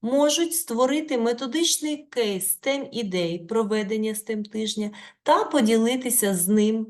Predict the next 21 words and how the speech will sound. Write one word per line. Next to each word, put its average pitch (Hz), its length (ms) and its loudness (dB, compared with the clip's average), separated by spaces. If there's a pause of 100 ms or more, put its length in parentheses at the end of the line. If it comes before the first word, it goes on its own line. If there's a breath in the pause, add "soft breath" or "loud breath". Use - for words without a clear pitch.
з - 220 -4
іншими 240 680 4 (160)
освітянами, 233 1000 0 (580 loud breath)
наприклад, 240 760 2
тими, 254 300 -2
що 247 240 0
вперше 202 720 -2
беруть 233 440 -4
участь 233 440 -6
у 220 40 -4
даному 214 480 -2
заході, 208 640 -6 (360 loud breath)
задля 185 460 6
того, 320 680 2
щоб 208 260 2 (180)
використати 175 960 -2
цей 185 360 2
методичний 165 840 -2
кейс 294 540 -2
і 226 160 -2
провести 196 920 -2